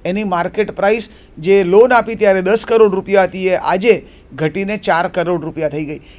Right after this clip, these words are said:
એટલે બેંક હવે સંપૂર્ણ સલામત રહેતી નથી. તો આ પણ થોડું રિસ્કી છે. આ એક ઉદાહરણ,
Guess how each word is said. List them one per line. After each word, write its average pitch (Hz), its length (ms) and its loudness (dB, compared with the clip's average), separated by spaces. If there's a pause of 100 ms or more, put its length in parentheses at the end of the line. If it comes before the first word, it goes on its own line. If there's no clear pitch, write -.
(100)
એટલે 175 200 -4
બેંક 190 420 -4
હવે 185 260 -2
સંપૂર્ણ 185 680 -4
સલામત 160 720 -4
રહેતી 147 500 -8
નથી. 143 420 -10 (500)
તો 180 80 0
આ 175 160 2
પણ 240 200 -4
થોડું 208 360 -4
રિસ્કી 175 400 -6
છે. 151 180 -8 (360)
આ 196 240 0 (140)
એક 240 180 4
ઉદાહરણ, 254 560 2